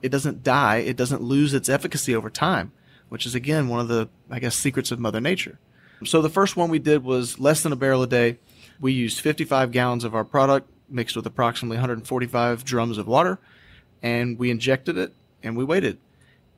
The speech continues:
And we did that on August first in two thousand seventeen. So we just had twelve month, I guess, anniversary, if you will, of that project. And if you average out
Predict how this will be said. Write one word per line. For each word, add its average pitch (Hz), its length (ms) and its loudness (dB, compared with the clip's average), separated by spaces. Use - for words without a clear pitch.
And 123 260 -2
we 131 100 2
did 156 180 -2
that 160 160 4
on 127 180 0
August 151 420 0
first - 680 0
in 113 80 -14
two 143 120 -4
thousand 135 300 0
seventeen. 127 640 0
So - 140 -6
we 120 60 0
just 139 220 0
had 131 220 0
twelve 131 260 4
month, 123 240 0
I 113 60 2
guess, 117 200 -2
anniversary, 120 560 -2
if 113 140 -6
you 117 80 0
will, 117 220 2
of 110 100 -2
that 117 240 0
project. 123 480 0
And 120 220 0
if - 140 -6
you 127 120 2
average 143 380 2
out 139 380 2